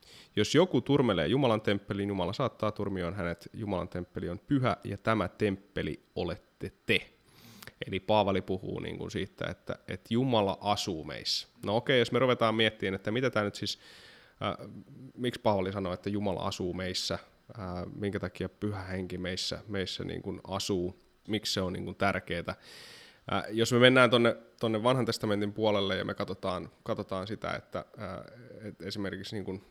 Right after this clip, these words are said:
Vanhan testamentin kertomuksia, ehkä voi-, voitaisiin ajatella näin, että Vanhan testamentin juutalaisuus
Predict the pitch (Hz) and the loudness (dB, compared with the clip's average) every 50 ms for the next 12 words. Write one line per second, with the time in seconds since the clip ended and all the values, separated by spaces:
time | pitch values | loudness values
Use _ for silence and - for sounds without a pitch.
0 | _ _ _ _ _ _ _ _ _ 104 104 101 95 90 92 - - 95 95 95 | _ _ _ _ _ _ _ _ _ -8 -6 -6 -6 -6 -6 -6 -6 -6 -6 -6
1 | 95 90 90 98 - - - 107 98 101 - 92 87 87 - - - 104 95 85 | -6 -6 -8 -8 -10 -4 -4 -2 -2 -2 -4 -6 -8 -8 -8 -6 -4 -2 -2 -2
2 | - - - - - - - - - - _ _ 117 110 - - 113 110 113 117 | -4 -6 -12 -20 -20 -20 -20 -20 -20 -20 _ _ -6 -6 -4 0 2 4 4 4
3 | 95 113 120 113 117 131 127 123 117 117 107 107 107 110 113 110 107 - 110 113 | 4 4 0 2 4 4 4 6 6 4 2 2 2 4 2 2 2 2 2 2
4 | 117 117 110 104 107 - - 104 101 104 104 104 104 110 107 101 107 101 98 92 | 4 4 2 2 0 -2 -2 -2 -2 -2 -2 0 0 0 0 0 0 0 0 0
5 | 98 101 98 101 | 0 -2 -4 -6